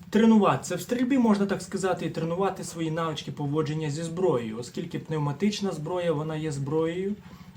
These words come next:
і вимагає до себе відповідного ставлення. Тобто це є ризик, відповідно, під час необережного користування,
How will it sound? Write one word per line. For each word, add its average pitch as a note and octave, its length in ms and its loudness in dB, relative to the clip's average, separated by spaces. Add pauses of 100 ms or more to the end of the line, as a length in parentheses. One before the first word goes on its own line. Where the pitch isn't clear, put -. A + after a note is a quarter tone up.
і G#3+ 140 4
вимагає F3+ 500 4
до D3+ 140 -2
себе E3+ 360 0
відповідного D3+ 840 -4 (160)
ставлення. A#2 600 0 (220)
Тобто - 300 -10
це D3+ 380 0 (800)
є D3 340 0
ризик, D3 540 -2
відповідно, C#3 540 -6
під D3 140 -12
час D#3+ 220 -2
необережного C#3+ 640 -2
користування, C#3 760 -6